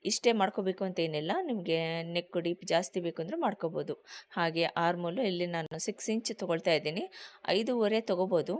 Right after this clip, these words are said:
ಶೋಲ್ಡರ್ ನಾವು ಎಷ್ಟು ತಗೊಂಡಿರ್ತೀವೋ ಅಷ್ಟನ್ನೇ ತಗೋಬೋದು. ನಾವಿಲ್ಲಿ ಆರು ಇಂಚು ತಗೊಳ್ತಾ ಇದ್ದೀನಿ. ಇನ್ನೂ ಚೆನ್ನಾಗಿ ವಿ-, ರಿಂಕಲ್ಸ್ ಬರೋದಿಲ್ಲ. ಈ ಥರ ಆರು ಇಂಚು ತಗೊಳ್ಳೋದ್ರಿಂದ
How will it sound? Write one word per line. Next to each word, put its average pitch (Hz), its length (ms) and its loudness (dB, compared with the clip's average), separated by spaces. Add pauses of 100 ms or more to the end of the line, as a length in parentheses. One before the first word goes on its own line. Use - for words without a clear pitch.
(120)
ಶೋಲ್ಡರ್ 190 420 6
ನಾವು 202 180 2
ಎಷ್ಟು 190 300 0
ತಗೊಂಡಿರ್ತೀವೋ 196 580 0
ಅಷ್ಟನ್ನೇ 190 480 0
ತಗೋಬೋದು. 165 500 0 (640)
ನಾವಿಲ್ಲಿ 208 380 2 (540)
ಆರು 196 200 2
ಇಂಚು 208 220 -2
ತಗೊಳ್ತಾ 180 380 2
ಇದ್ದೀನಿ. 160 340 0
ಇನ್ನೂ 202 260 -2
ಚೆನ್ನಾಗಿ 185 360 -2
ವಿ-, 165 220 -4 (760)
ರಿಂಕಲ್ಸ್ 220 500 2
ಬರೋದಿಲ್ಲ. 170 480 4
ಈ 170 100 -4
ಥರ 185 160 2 (160)
ಆರು 180 220 2
ಇಂಚು 185 320 0
ತಗೊಳ್ಳೋದ್ರಿಂದ 165 600 0